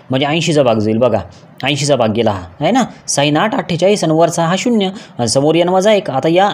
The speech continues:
एकला पक्षांतरित करा, हा एक वजा इकडे आल्यानंतर काय होईल? अधिक होईल, हे असं दिसेल आपल्याला. ऐंशी अधिक एक बरोबर एन आहे ना, तर आता या दोघांची बेरीज करा,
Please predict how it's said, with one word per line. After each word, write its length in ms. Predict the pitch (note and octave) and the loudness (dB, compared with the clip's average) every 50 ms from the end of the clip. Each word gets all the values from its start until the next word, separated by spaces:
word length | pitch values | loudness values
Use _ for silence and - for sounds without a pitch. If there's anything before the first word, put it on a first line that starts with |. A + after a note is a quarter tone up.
| - | -2
एकला 260 | - A3 E3+ - G3+ G3+ | -4 -4 -2 0 0 0
पक्षांतरित 460 | G3+ G#3+ G#3 - G3 F#3 F#3 F3+ F3+ F3+ | 0 0 -2 -2 -2 0 0 0 -2 0
करा, 180 | - E3 D#3+ D#3+ D#3+ - - - - - | 0 0 0 -2 -4 -10 -20 -20 -16 -8
हा 100 | - A#2 | -4 -2
एक 160 | C3 D3+ D3+ E3+ | 0 0 0 2
वजा 260 | E3 E3 D#3+ F3+ F#3 | 2 2 4 4 2
इकडे 240 | F3+ F3 D#3+ E3 F3 | 2 2 2 2 2
आल्यानंतर 300 | F3 F3+ F3+ F3+ F#3 F3+ | 2 2 2 0 -2 0
काय 180 | - F#3+ G3 | 2 2 2
होईल? 140 | F#3+ F#3+ F#3+ | 4 4 4
अधिक 240 | F#3 G#3 G3+ A3+ F#3+ | 2 2 2 0 0
होईल, 180 | F#3 E3+ E3+ E3+ - - - - | 2 0 0 -2 -6 -18 -12 -4
हे 60 | C3+ | 0
असं 220 | C3+ C#3 C3 - C3 | 0 0 0 0 -2
दिसेल 240 | C3 B2 - C3+ A#2+ | -4 -2 -2 0 -2
आपल्याला. 260 | A2 A2+ A#2+ A2 A2 G#2+ - - - - - C3 | 0 0 0 -2 -2 -4 -6 -16 -20 -12 -6 -2
ऐंशी 260 | C3 D3+ D3 D3 D#3 | -2 0 0 0 0
अधिक 240 | D3 C#3+ C#3+ C3 D3+ | 0 0 0 -2 -2
एक 140 | D3+ C#3 C#3 | -2 -2 0
बरोबर 300 | C#3 C#3 C#3 C3 C#3+ C#3+ | 0 2 2 2 2 0
एन 200 | C#3+ D3 C#3+ C#3+ D3 - - - - - | 0 0 -2 -2 -6 -10 -20 -16 -8 -4
आहे 120 | E3 G#3 | -2 0
ना, 100 | A3+ A#3+ - - - - - - - - - | 0 0 -2 -4 -8 -20 -20 -20 -18 -8 -6
तर 40 | B2+ | -4
आता 360 | A#2 A#2 A#2 - F3 F3+ - - | -4 -2 0 0 0 0 0 -2
या 180 | C3 B2+ D#3 D3+ | 0 2 2 2
दोघांची 460 | C3+ C#3 D#3+ D#3+ D#3+ D3+ D3 C#3+ F3 | 2 0 0 0 0 0 0 -2 0
बेरीज 280 | D3+ E3 E3+ G3+ F#3 - | 0 2 0 0 0 0
करा, 200 | - G3 E3+ | 0 0 0